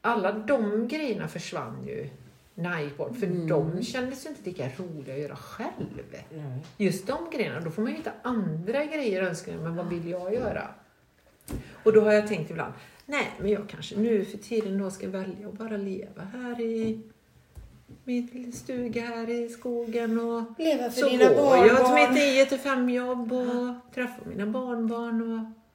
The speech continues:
Speaker 1: så gör jag det år ut och år in, så var jag glad och tacksam för att jag är frisk så länge jag är frisk. Alltså, liksom
Speaker 3: Det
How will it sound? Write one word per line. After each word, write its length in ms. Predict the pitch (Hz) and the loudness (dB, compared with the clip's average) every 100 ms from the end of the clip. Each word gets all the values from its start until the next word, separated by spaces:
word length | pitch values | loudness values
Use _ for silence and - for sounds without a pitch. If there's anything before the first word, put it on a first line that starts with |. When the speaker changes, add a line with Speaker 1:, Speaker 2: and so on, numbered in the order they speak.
| _ _ _ _ | _ _ _ _
Speaker 1:
så 120 | 254 | -2
gör 260 | 226 - 208 | -2 -2 -4
jag 80 | 247 | -4
det 120 | 269 | -2
år 320 | 202 170 165 | -2 -2 -4
ut 200 | 160 156 | -6 -8
och 60 | 160 | -6
år 140 | 147 156 | -4 -6
in, 100 | 156 | -10
så 120 | 165 | -10
var 140 | 160 | -10
jag 140 | 156 160 | -8 -6
glad 200 | 151 151 | -8 -8
och 100 | 147 | -10
tacksam 400 | 160 - 143 143 | -12 -12 -12 -12
för 80 | |
att 140 | 156 - | -12 -12
jag 100 | 151 147 | -12 -12
är 40 | |
frisk 440 | - - - - - | -14 -18 -20 -20 -14
så 100 | 156 | -10
länge 180 | 143 143 | -8 -10
jag 80 | |
är 40 | - | -12
frisk. 360 | - 147 - | -14 -18 -4
Alltså, 240 | 202 202 196 | 0 0 0
liksom 240 | 196 196 | -2 4
Speaker 3:
Det 140 | 202 | 8